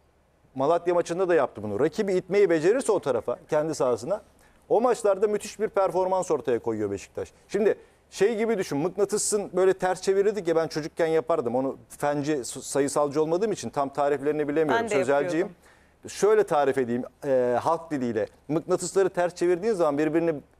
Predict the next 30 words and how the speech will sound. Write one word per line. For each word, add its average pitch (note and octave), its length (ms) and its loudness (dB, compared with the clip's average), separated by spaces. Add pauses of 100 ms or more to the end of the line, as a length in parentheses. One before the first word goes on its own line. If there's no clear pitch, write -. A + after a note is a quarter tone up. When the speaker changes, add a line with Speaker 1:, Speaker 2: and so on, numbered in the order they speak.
(200)
Speaker 1:
değdirmeye D#3+ 460 2
çalışıp E3+ 240 -4
iterdi E3 500 -2 (120)
birbirini. G#2 360 -8 (600)
E, B2 220 4
zıt B2 200 -4
kutuplar. - 400 -8 (460)
Şimdi F#3 300 -2 (280)
öyle B3+ 280 4
bir A#3 40 -2
şey A#3 200 0
göreceğiz C#3+ 440 2 (280)
sahada. A2+ 460 -4 (100)
Yani B2+ 160 0
orta G#3 260 2
tarafta G#3+ 420 0
Sosa, G3+ 320 0
Ozan, F#3 440 0
e, D3+ 760 0 (380)
Gustavo, G3+ 720 0
bu F3 120 -4
tarafta F3 400 0
Mensah, F#3 480 -2 (140)
Atiba, F3 520 0
Joseph. C#3+ 360 0 (280)
Yani F3 260 0 (640)
aşağı C#3+ 320 2
yukarı A3+ 320 0
birbirine G3 500 2
denk G3+ 220 0